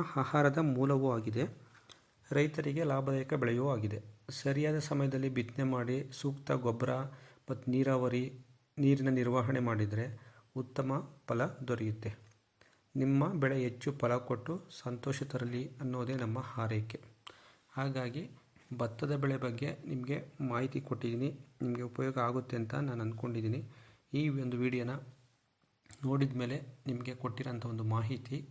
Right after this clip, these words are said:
ಉಪಯೋಗ ಆಗಿದೆಯಾ ಇಲ್ವಾ ಅಂದ್ಬಿಟ್ಟು ತಿಳಿಸಿ. ಉಪಯೋಗ ಇದೆ, ಉಪಯೋಗ ಆಗಿದೆ ಅಂದರೆ ನಿಮ್ಮ ಗೊತ್ತಿರೋಂಥ ಸ್ನೇಹಿತರು ಕೂಡ ಶೇರ್ ಮಾಡಿ. ಹೀಗೆ ನನ್ನ ಚಾನಲ್ಗೆ ಸಪೋರ್ಟ್ ಮಾಡ್ತಿ-, ಮಾಡಿ ಅಂತ ಹೇಳ್ತಾ ನಿಮ್ಮಲ್ಲಿ ಕೇಳ್ಕೊಳ್ತಾ, ಎಲ್ಲರೂ ಕೂಡ ವೀಕ್ಷಣೆ ಮಾಡಿದ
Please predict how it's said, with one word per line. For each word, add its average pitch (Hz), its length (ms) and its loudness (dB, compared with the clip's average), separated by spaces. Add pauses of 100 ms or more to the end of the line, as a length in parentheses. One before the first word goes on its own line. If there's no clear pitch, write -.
(140)
ಉಪಯೋಗ 123 260 -4 (120)
ಆಗಿದೆಯಾ 113 400 -2 (180)
ಇಲ್ವಾ 113 260 -4 (640)
ಅಂದ್ಬಿಟ್ಟು 113 400 -2 (340)
ತಿಳಿಸಿ. 123 360 -4 (240)
ಉಪಯೋಗ 131 280 -2 (120)
ಇದೆ, 117 100 -4 (220)
ಉಪಯೋಗ 135 320 2 (220)
ಆಗಿದೆ 127 320 0
ಅಂದರೆ 110 220 0 (400)
ನಿಮ್ಮ 120 140 -4 (120)
ಗೊತ್ತಿರೋಂಥ 120 520 -4
ಸ್ನೇಹಿತರು 113 400 -4
ಕೂಡ 117 100 -4 (140)
ಶೇರ್ 117 260 -2
ಮಾಡಿ. 113 200 -2 (520)
ಹೀಗೆ 131 220 0 (200)
ನನ್ನ 123 140 -4 (100)
ಚಾನಲ್ಗೆ 117 400 -4
ಸಪೋರ್ಟ್ 113 400 -8
ಮಾಡ್ತಿ-, 113 340 -8 (420)
ಮಾಡಿ 117 220 -2
ಅಂತ 110 200 -2
ಹೇಳ್ತಾ 110 240 -4 (220)
ನಿಮ್ಮಲ್ಲಿ 110 360 -2
ಕೇಳ್ಕೊಳ್ತಾ, 110 480 -6 (480)
ಎಲ್ಲರೂ 123 260 -2 (140)
ಕೂಡ 123 120 -6 (320)
ವೀಕ್ಷಣೆ 127 420 -6
ಮಾಡಿದ 117 220 -4